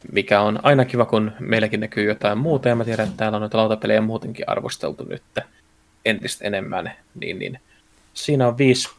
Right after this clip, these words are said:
hyvää ehdokasta, mitä voi vielä pukikonttiin heittää, ja muutenkin niin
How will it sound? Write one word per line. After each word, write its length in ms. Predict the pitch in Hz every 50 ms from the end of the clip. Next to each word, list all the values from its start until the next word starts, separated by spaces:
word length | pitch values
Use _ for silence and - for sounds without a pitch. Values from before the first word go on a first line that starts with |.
| -
hyvää 440 | 123 110 117 110 110 110 117 - - -
ehdokasta, 600 | 120 117 113 110 110 104 101 101 - - - 104 - - - _ _ _ _ _ _ -
mitä 200 | 120 - 107 101
voi 200 | 107 107 104 107
vielä 180 | 117 107 107 107
pukikonttiin 640 | - 120 110 110 107 - - 120 - - 104 113
heittää, 460 | 127 170 165 143 - _ - 127 120 117
ja 80 | 117
muutenkin 600 | 117 131 127 120 - 110 110 107 - 107 107 110
niin 200 | 113 107 - -